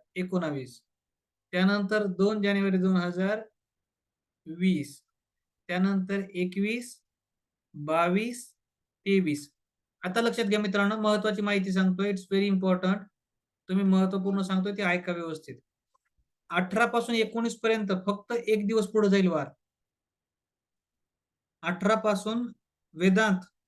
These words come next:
अठरा पासून एकोणवीस पर्यंत फक्त एक दिवस पुढे जाईल. एकोणीस पासून वीस पर्यंत सुद्धा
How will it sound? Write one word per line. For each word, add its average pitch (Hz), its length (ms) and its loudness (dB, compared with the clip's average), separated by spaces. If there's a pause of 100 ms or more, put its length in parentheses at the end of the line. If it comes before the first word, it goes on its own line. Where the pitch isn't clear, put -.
(420)
अठरा 190 320 0
पासून 208 400 -2
एकोणवीस 196 800 -4
पर्यंत 208 320 0
फक्त 208 220 -2
एक 220 280 0
दिवस 220 200 2
पुढे 202 220 2
जाईल. 135 220 -2 (960)
एकोणीस 226 420 0
पासून 240 380 -2
वीस 240 260 -4
पर्यंत 233 340 0
सुद्धा 226 400 0